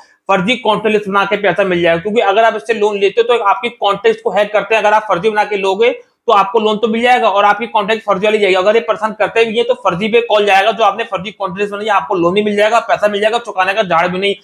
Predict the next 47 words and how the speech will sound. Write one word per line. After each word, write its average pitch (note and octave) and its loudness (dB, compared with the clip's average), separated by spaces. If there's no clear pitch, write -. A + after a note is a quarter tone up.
बस A#3 0
इनको A#3 0
लूटने G#3+ 2
का A#3 4
यही G3 4
तरीका G#3+ 2
है। A3+ 4
कुल A3 -4
मिला G#3 2
के G#3+ -2
फर्जी F#3 -4
ऐप G#3+ 2
है, C4 2
आप F3+ 2
पहले G#3+ 0
तो A#3+ 4
try G3 2
मत E3 0
करो, E3 2
Try G3 2
कर A3+ 2
रहे B3 4
हो B3+ 4
इस B3 -4
तरीके A3 2
से A3 2
करो A#3 2
ताकि G#3+ 0
आपको G#3+ 0
कुछ A#3 0
बिगाड़ F3+ 2
ही G3 0
ना F3 -2
पाए। C3 -4
और E3 -4
बाकी G#3 2
अगर A#3+ 4
आप B3+ 2
चाहते G#3+ 0
हो - -2
कि B3+ -4
मैं C4 -6
एनबीएफसी A3+ 0
Loan, A3+ -2
एफसी A3+ -2
loan G#3+ 2
लूंगा G#3 2